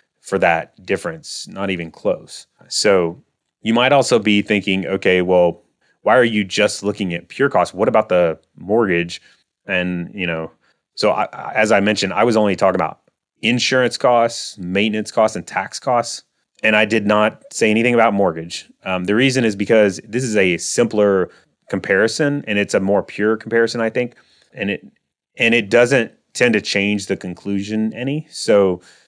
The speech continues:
I think when you do this, even if you're planning to finance it, I think it's simpler to just look at the pure costs of renting versus buying, assuming you pay in cash.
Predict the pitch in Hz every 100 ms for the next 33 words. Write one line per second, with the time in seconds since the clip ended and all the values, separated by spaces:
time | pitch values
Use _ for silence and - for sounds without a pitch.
0 | - 101 110 104 101 90 98 113 123 -
1 | - 156 185 175 - - 120 120 117 87
2 | - 90 98 95 107 92 - 104 107 104
3 | 98 - _ - - 175 147 98 90 101
4 | - 107 95 101 - 98 98 90 92 82
5 | - 139 - 87 85 82 - 95 90 85
6 | 87 90 85 82 82 - 85 92 87 85
7 | 85 _ _ 85 - 143 107 92 92 90
8 | 90 85 82 85 87 87 - 98 82 -